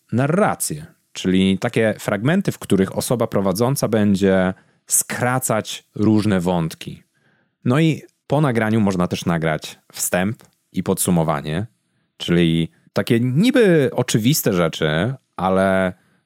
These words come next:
dopiero po wykonaniu całego nagrania wiemy, co w tej rozmowie się właściwie znajduje.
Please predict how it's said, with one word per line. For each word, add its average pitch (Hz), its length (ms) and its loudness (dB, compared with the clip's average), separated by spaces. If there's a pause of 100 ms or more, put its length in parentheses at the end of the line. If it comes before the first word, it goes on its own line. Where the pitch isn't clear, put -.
(120)
dopiero 135 340 0
po 170 340 -2
wykonaniu 135 480 0
całego 127 340 0
nagrania 120 380 0
wiemy, 113 320 2
co 117 120 -4
w - 60 -12
tej 113 120 0
rozmowie 107 360 0
się 95 260 2
właściwie 87 640 -2
znajduje. 78 540 -2